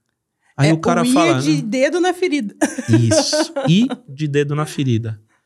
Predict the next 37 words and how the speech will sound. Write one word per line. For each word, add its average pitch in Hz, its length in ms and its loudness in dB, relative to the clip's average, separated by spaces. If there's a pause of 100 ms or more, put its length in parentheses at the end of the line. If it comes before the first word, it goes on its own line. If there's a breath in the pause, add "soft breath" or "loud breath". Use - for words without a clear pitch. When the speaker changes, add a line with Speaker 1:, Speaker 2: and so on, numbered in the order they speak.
(400)
Speaker 1:
E 131 60 2
aí, 160 240 2
aqui 165 280 -6
no 175 140 -6
E 151 60 -4
A 131 100 -2
G, 151 280 -4
a 135 60 -4
gente, 131 540 -8 (840)
é, 110 340 -4 (400)
faz - 760 -4 (140)
de 117 160 -6
um 131 120 2
jeito 135 240 -2
que - 80 -14
a - 20 -10
gente 127 160 -10
vai 127 140 -4
perguntando, 127 720 -6
vai 120 160 -6
explicando, 143 760 -8
e 139 40 -8
o 143 40 -12
cara 156 240 -12
vai 147 80 -16
falando 143 500 -10
e 127 40 -6
tal. 139 200 -10 (360 soft breath)
Chega 147 260 -6
uma 135 140 -6
hora 143 160 -2
que - 120 -12
ele 139 120 -6
faz 135 260 -6
a 139 40 -6
seguinte 139 500 -6
afirmação. 123 720 -4